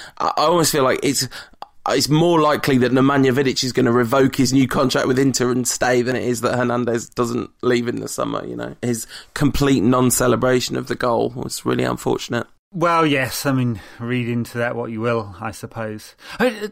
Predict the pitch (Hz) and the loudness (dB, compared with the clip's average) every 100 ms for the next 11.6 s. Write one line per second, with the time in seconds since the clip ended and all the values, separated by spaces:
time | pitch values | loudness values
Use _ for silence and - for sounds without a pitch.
0 | - 220 240 - 196 262 254 143 107 - | -4 -2 -2 -4 0 4 4 4 0 -2
1 | 131 117 139 175 - 151 143 135 127 123 | -2 2 0 0 -2 0 0 0 0 -2
2 | 110 107 - 123 110 107 117 - 110 104 | -4 -6 -8 -8 -6 -4 -4 -6 -6 -6
3 | 98 107 98 101 101 92 104 104 107 107 | -6 -8 -8 -10 -10 -8 -8 -8 -8 -8
4 | 107 107 104 - 101 87 - 104 101 95 | -8 -8 -10 -12 -16 -16 -12 -10 -8 -10
5 | 92 95 95 95 92 98 92 107 95 92 | -10 -12 -14 -14 -14 -14 -14 -12 -10 -10
6 | 90 95 - 95 92 104 _ _ - 95 | -12 -16 -18 -18 -18 -20 _ _ -18 -16
7 | - 92 95 95 110 98 101 104 104 - | -14 -14 -14 -10 -8 -8 -8 -8 -6 -6
8 | 110 - 104 - 101 104 - 104 104 92 | -8 -8 -16 -16 -18 -18 -18 -14 -12 -12
9 | - - - 95 - 113 92 90 87 101 | -16 -20 -20 -18 -12 -10 -10 -12 -14 -16
10 | 101 - 95 - 107 101 - 101 98 101 | -16 -16 -12 -12 -12 -14 -14 -14 -14 -16
11 | 92 - 110 101 - 95 | -16 -14 -12 -12 -12 -14